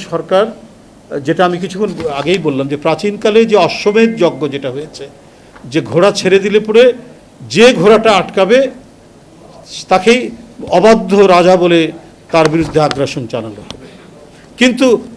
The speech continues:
বাধ্য রাজা তো ছিলেন, অনেকেই ঘোড়া আটকায়নি। তার মধ্যে শেখ হাসিনা ছিল এক, মানে এমন একজন রাজা যে ঘোড়াটাকে আটকায়নি, উত্তর ভারতীয় ঘোড়াটাকে আটকাননি, এবং তাদের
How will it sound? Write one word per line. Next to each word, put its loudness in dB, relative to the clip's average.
বাধ্য 2
রাজা 6
তো 2
ছিলেন, 2
অনেকেই -2
ঘোড়া 0
আটকায়নি। 0
তার 4
মধ্যে 2
শেখ 2
হাসিনা -2
ছিল -8
এক, -6
মানে -4
এমন -2
একজন -2
রাজা 2
যে 0
ঘোড়াটাকে -2
আটকায়নি, -2
উত্তর -2
ভারতীয় -4
ঘোড়াটাকে -8
আটকাননি, -16
এবং 0
তাদের 4